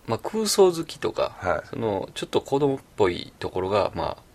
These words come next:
Speaker 1: いっぱいあって、
Speaker 2: はい。
Speaker 1: まあ、フジモンもそれが出てて、やっぱ、
Speaker 2: はい。
Speaker 1: あの、ディズニーランドがすごい好きなんですよ。
Speaker 2: あー、そうや、そうや、そうや。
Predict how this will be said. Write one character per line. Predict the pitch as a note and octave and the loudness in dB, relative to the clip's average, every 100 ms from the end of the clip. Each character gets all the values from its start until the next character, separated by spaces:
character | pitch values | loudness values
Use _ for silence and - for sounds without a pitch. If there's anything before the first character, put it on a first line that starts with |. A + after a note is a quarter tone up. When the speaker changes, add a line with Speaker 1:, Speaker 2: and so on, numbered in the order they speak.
| - | -20
Speaker 1:
い | |
っ | - | -6
ぱ | - | -2
い | |
あ | D#2 | -2
っ | - - | -4 -12
て、 | - | -8
Speaker 2:
は | - E2 | 0 0
い。 | - - - - - | -2 -14 -20 -14 -2
Speaker 1:
ま | A#2 | -2
あ、 | |
フ | C#3+ | -2
ジ | E3 | -2
モ | F#3 A#2 | 2 2
ン | |
も | D#2+ | 2
そ | - G#2 | -4 0
れ | G2 | 0
が | F2+ | 0
出 | G2+ | -2
て | F#2+ | -6
て、 | G2 - | -10 -10
や | D2+ | -10
っ | - | -2
ぱ、 | F2+ | 0
Speaker 2:
は | |
い。 | D2 - - - | 0 -6 -20 -18
Speaker 1:
あ | - | -14
の、 | E2+ F#2 | -12 -6
デ | A#2 | -2
ィ | F3 | 0
ズ | G3 | 2
ニ | F3 | 4
ー | |
ラ | D#3 | 4
ン | |
ド | G#2+ | 2
が | - | -2
す | - | -2
ご | G2 | 0
い | |
好 | - | 0
き | - | -2
な | - | -4
ん | |
で | - | 6
す | |
よ。 | A2+ | 8
Speaker 2:
あ | A#2+ A2 | 10 8
ー、 | G2 | 6
そ | - | 4
う | |
や、 | F2 | 2
そ | D#2 C#2+ | 2 -6
う | |
や、 | |
そ | - | -8
う | |
や。 | - | -12